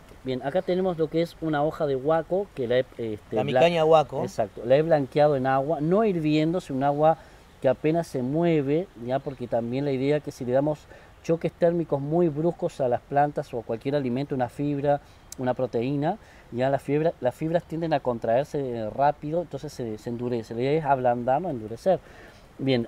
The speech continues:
Speaker 1: hoja de guaco, relleno de carne, ya,
Speaker 2: Ujú.
Speaker 1: este, que le pusimos carne molida, especias,
Speaker 2: Con todo lo que
Speaker 1: este,
Speaker 2: tenemos acá, tomillo,
Speaker 1: y algunas
Speaker 2: orégano,
Speaker 1: hay hierbitas
Speaker 2: curry,
Speaker 1: aromáticas, por ejemplo, la,
Speaker 2: albahaca,
Speaker 1: el curry, utilicé el
Speaker 2: cibulet,
Speaker 1: curry, ajá, tomatito,
Speaker 2: todos.
Speaker 1: eh,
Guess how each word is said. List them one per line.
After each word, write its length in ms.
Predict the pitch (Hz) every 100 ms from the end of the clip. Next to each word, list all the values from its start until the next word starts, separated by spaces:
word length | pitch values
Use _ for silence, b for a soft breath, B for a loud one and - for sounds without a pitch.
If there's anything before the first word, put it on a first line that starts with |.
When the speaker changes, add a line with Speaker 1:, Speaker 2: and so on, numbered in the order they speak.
| -
Speaker 1:
hoja 260 | 160 165
de 60 | 151
guaco, 480 | 151 180 190 208 214
relleno 500 | 147 147 147 165 170
de 120 | 147
carne, 580 | - 160 160 165 196 302 - - 123
ya, 380 | 117 127 165 131 120
Speaker 2:
Ujú. 100 | 127
Speaker 1:
este, 440 | 120 117 - 120
que 60 | 113
le 80 | 117
pusimos 300 | 117 135 127
carne 200 | 131 120
molida, 360 | 113 120 127
especias, 680 | 127 - 123 123 139 139 - B B -
Speaker 2:
Con 180 | 139 110
todo 100 | 175
lo 80 | 165
que 80 | 117
Speaker 1:
este, 80 | 147
Speaker 2:
tenemos 240 | 156 147
acá, 280 | 143 156 170
tomillo, 520 | 143 139 147 151 143 139
Speaker 1:
y 40 |
algunas 240 | 113 113 -
Speaker 2:
orégano, 200 | 139 131
Speaker 1:
hay 100 | 113
hierbitas 240 | - 117
Speaker 2:
curry, 100 | 123
Speaker 1:
aromáticas, 360 | 127 160 185 151
por 100 | 135
ejemplo, 300 | 127 131 131
la, 60 | 123
Speaker 2:
albahaca, 600 | 123 160 156 160 147 147
Speaker 1:
el 60 | 135
curry, 260 | 160 190
utilicé 380 | 151 120 117 -
el 60 | 120
Speaker 2:
cibulet, 600 | 156 151 151 165 160 147
Speaker 1:
curry, 240 | - -
ajá, 220 | 113 147 - B -
tomatito, 800 | 110 101 101 - 127 139 - 160
Speaker 2:
todos. 500 | 151 151 156 135
Speaker 1:
eh, 40 | 110